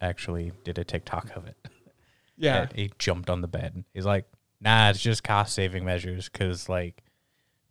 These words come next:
Speaker 1: two thousand people have to be here, and they're gonna sleep in some beds that would probably have to be thrown out anyways afterwards."
Speaker 2: Yeah, at the
Speaker 1: So,
Speaker 2: very end of
Speaker 1: like
Speaker 2: it.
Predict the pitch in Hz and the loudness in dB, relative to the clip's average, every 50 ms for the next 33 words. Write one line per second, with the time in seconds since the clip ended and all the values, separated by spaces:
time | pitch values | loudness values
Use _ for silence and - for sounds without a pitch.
0 | _ - - - 113 107 107 - 110 101 101 104 101 101 101 98 95 - 107 98 | _ -8 0 2 2 2 4 6 6 6 6 6 4 2 -2 -4 -2 -2 -2 0
1 | 104 101 98 104 98 95 - 95 87 - 98 98 98 92 101 95 92 90 90 87 | 2 2 2 2 2 0 -2 -4 -2 0 0 0 0 0 0 0 0 0 0 -2
2 | 90 90 92 87 - 92 92 90 - - 98 98 95 - 92 92 95 - 95 90 | 0 -2 -2 0 -2 -2 -2 -2 -2 -2 -2 -2 -2 -2 -4 -4 -2 -4 -2 0
3 | 87 92 92 90 90 92 - - - 92 90 73 95 95 98 - - - 90 90 | 2 2 2 2 2 -2 -6 -4 -4 -2 -2 0 -2 -4 -4 -6 -4 -4 -2 -2
4 | 92 90 92 92 90 92 90 92 92 95 - 95 95 92 90 92 90 90 87 92 | 0 0 0 0 -2 -2 -4 -4 -4 -4 -2 -2 0 0 0 0 -2 -2 -2 -2
5 | 92 92 92 92 92 90 87 92 92 92 - - 90 90 90 87 107 107 104 107 | -2 0 0 0 0 0 2 2 2 2 2 0 -2 0 0 2 2 2 2 0
6 | - 131 131 123 120 120 113 113 87 - 110 117 127 | 0 2 2 2 4 4 2 2 2 0 -2 -4 -6